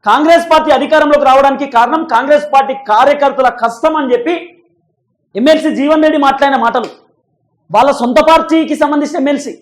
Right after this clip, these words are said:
ఆయనే చెప్తున్నాడు. అంటే ఓపెన్గా రేవంత్ రెడ్డిని తిట్టలేక, రేవంత్ రెడ్డిని ఏం అనలేక అసహనం, అసంతృప్తి వెళ్ళగక్కుతున్నాడు. జీవన్ రెడ్డి ఓపెన్గా చెప్పేసిండు,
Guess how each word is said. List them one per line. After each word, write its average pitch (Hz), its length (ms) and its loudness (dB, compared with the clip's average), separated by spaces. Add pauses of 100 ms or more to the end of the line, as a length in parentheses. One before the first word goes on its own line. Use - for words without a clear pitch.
(560)
ఆయనే 311 280 0
చెప్తున్నాడు. 311 380 -2 (680)
అంటే 277 140 2
ఓపెన్గా 349 520 4
రేవంత్ 311 420 4
రెడ్డిని 302 520 0
తిట్టలేక, 285 440 2
రేవంత్ 269 440 4
రెడ్డిని 269 240 -2
ఏం 233 100 -4
అనలేక 247 360 0 (880)
అసహనం, 311 520 0
అసంతృప్తి 285 500 -2
వెళ్ళగక్కుతున్నాడు. 254 580 0 (960)
జీవన్ 302 240 0
రెడ్డి 339 280 4
ఓపెన్గా 349 260 2
చెప్పేసిండు, 285 460 -2